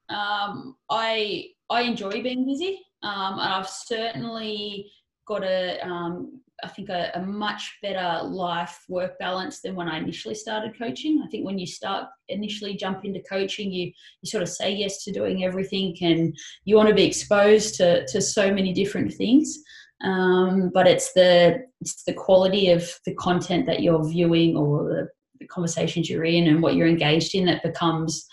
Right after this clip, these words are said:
um, critical that you do moving forward to ensure that you do have that work life balance. So, uh, certainly, um, a-, am busy, but I've got a good amount of downtime too to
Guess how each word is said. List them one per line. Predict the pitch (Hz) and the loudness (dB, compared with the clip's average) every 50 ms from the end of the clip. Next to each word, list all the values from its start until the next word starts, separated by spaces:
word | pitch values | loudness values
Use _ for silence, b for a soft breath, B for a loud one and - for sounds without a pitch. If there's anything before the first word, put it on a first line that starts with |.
| B B B B B B B - | B B B B B B B -6
um, | - 160 160 160 165 | -4 -2 -2 -2 -4
critical | - - - 175 165 170 170 - - 175 170 170 - _ | -6 -4 -2 0 0 0 -2 -2 -2 -2 -2 -2 -2 _
that | - 147 - - | -2 -2 -2 0
you | 170 170 170 165 165 165 - - - - _ _ _ _ _ 170 | 0 0 2 2 0 0 -2 -4 -6 -8 _ _ _ _ _ -8
do | - 190 190 190 175 | -4 0 0 4 6
moving | 170 165 165 165 165 160 | 6 6 6 4 2 -2
forward | - - 202 196 185 160 - | -2 -2 0 0 0 0 0
to | - 175 | 0 0
ensure | 175 165 - - 165 170 170 | 2 2 2 2 2 2 4
that | 165 160 131 | 4 4 2
you | - - | 2 2
do | 165 160 156 | 2 2 2
have | 160 160 160 | 0 0 0
that | 156 139 - - | 2 0 2 2
work | 180 160 156 160 156 - - _ _ _ _ _ | 2 2 2 2 0 -4 -8 _ _ _ _ _
life | 180 175 147 151 147 - - | 0 0 0 0 -2 -4 -4
balance. | - 160 160 165 165 151 156 - - - B B B B B B B - | -2 0 2 2 2 2 0 -2 -8 -12 B B B B B B B -4
So, | - - 170 | 2 4 6
uh, | 160 165 165 160 151 156 160 160 170 170 | 6 8 8 8 6 4 4 0 -2 -2
certainly, | - - - 220 214 214 214 196 190 185 180 180 175 196 - - | -4 0 4 6 6 6 6 4 4 4 4 2 0 -2 -4 -4
um, | 175 175 170 170 170 165 165 165 170 - - - _ _ _ _ _ _ _ _ _ _ _ _ _ | -2 0 0 2 2 2 2 2 2 0 -2 -4 _ _ _ _ _ _ _ _ _ _ _ _ _
a-, | - - - - - | 2 2 2 2 2
am | - 196 214 208 | 2 2 4 6
busy, | 214 226 220 - 339 359 294 - | 6 4 6 6 6 6 6 6
but | - 175 165 156 156 156 151 - - B B B B B B | 4 4 2 4 2 2 0 -2 -6 B B B B B B
I've | - 175 170 - | 2 2 4 6
got | 185 175 | 6 4
a | 175 | 6
good | - 185 180 | 4 4 4
amount | 175 180 175 170 170 165 | 6 6 6 6 8 6
of | 165 165 | 6 6
downtime | 165 165 160 165 165 - 175 170 160 170 170 - | 4 4 4 2 2 2 2 2 2 2 0 0
too | - 185 180 175 170 170 | 0 0 2 2 2 0
to | - - 175 175 165 165 160 151 147 | 2 2 2 4 4 2 2 -2 -4